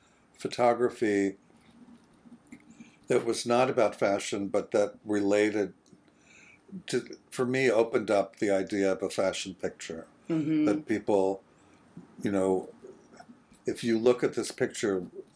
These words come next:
Speaker 1: from a fashion point of view, you can see how it works as a fashion photo.
Speaker 2: Mm-hmm.
Speaker 1: And it was not taken with that in,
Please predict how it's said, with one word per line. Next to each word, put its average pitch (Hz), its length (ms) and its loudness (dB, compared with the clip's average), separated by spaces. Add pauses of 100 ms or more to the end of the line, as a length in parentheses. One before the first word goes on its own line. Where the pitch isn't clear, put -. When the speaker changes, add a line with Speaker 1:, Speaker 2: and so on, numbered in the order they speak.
(140)
Speaker 1:
from 107 240 -6
a 98 60 -4
fashion 107 440 -4
point 101 260 -4
of 95 140 -4
view, 117 440 2 (400)
you 107 100 -10
can 104 120 -10
see 117 280 0
how 104 180 4
it 95 140 -12
works 104 340 -2
as 95 160 -8
a 95 60 -12
fashion 95 480 -4
photo. 80 220 -6 (420)
Speaker 2:
Mm-hmm. 147 400 2 (180)
Speaker 1:
And 101 80 0
it 98 80 0
was 98 220 -2
not 107 200 0
taken 98 360 -4
with 92 120 -2
that 90 220 2
in, 90 160 -8